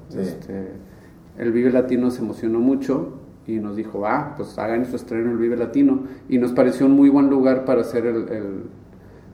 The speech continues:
Speaker 2: la presentación, la primera presentación de, de estar juntos otra vez tocando. Y entonces pues tocamos ahí en el Vive Latino y ya todo lo demás solito pasó, ¿no?
Speaker 1: Sí.
Speaker 2: O sea, llegamos a un acuerdo que estaría muy bien de que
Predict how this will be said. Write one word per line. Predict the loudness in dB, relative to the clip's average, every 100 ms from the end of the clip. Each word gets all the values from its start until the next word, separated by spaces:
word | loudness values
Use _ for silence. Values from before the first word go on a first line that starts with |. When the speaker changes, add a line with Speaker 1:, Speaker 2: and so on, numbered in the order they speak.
| -10
Speaker 2:
la | -8 -6
presentación, | -6 -4 -4 -4 -2 -2 -2
la | -2
primera | -2 -2
presentación | -2 -4 -4 -6 -6 -4 -4
de, | -6 -8 -10 -14 -16 -20 -20 -20 -20 -14
de | -14
estar | -6 -6
juntos | -4 -4 -4
otra | -8 -6
vez | -6 -6
tocando. | -4 -2 0 -2 -6
Y | -8 -6 -8 -10 -12 -16 -16 -14
entonces | -14 -12 -12
pues | -12 -6
tocamos | -2 2 2 2 2
ahí | 2
en |
el | 4
Vive | 4 4
Latino | 2 2 2 2
y |
ya | 2 0
todo | -2 -2
lo |
demás | 0 -2 -4 -8
solito | -12 -8 -6 -6 -10
pasó, | -10 -8 -8 -8
¿no? | -10 -12 -14
Speaker 1:
Sí. | -8 -6
Speaker 2:
O | -4
sea, | -2
llegamos | 2 2 4
a | 4
un |
acuerdo | 4 4 4 2
que | -2
estaría | -2 0 0
muy | 2 2
bien | 2 0
de | -2
que | -4 -6 -8